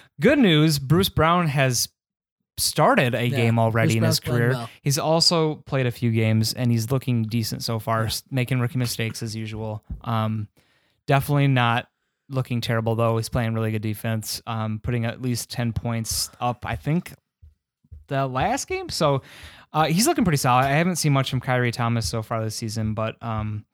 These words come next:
Speaker 1: we'll see what happens. Uh, hopefully he gets more playing time, and we'll get to
Speaker 2: Yeah,
Speaker 1: see
Speaker 2: we
Speaker 1: how
Speaker 2: just
Speaker 1: he
Speaker 2: need
Speaker 1: acts.
Speaker 2: Luke Kennard to come back soon.
Speaker 1: Luke Kennard is still out with an injury. Um, you know what's surprising is I've been reading a lot about tonight's game with, against the Magic, and apparently the bench won that game for them. So
Speaker 2: Nice.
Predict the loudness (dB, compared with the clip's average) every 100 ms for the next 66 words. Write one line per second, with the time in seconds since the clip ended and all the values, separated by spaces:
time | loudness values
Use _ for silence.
0 | _ -20 _ _ -10 -2 -2 0 0 2
1 | 2 0 0 -2 -2 -4 -6 -6 -6 -6
2 | -4 -8 -6 -6 -4 -6 -4 -4 -2 -4
3 | -4 -4 -4 -6 -6 -2 0 0 2 2
4 | 0 -2 -8 -10 -12 -12 -12 -12 -12 -14
5 | -14 -14 -14 -14 _ _ -2 0 2 2
6 | 2 2 -2 -4 2 4 4 4 2 2
7 | 0 0 0 0 0 0 0 -2 -2 0
8 | 2 2 -2 -6 _ _ 2 2 0 2
9 | 4 4 2 2 0 -2 -2 0 0 0
10 | 0 0 0 0 -2 -2 -2 0 -2 -6
11 | _ -10 -6 -2 0 -2 -4 -6 -6 -4
12 | -2 0 -2 -2 -4 -4 -2 -2 0 -2
13 | 0 0 0 -4 -4 -6 -8 -8 -6 -8
14 | -6 -6 -4 0 2 2 -2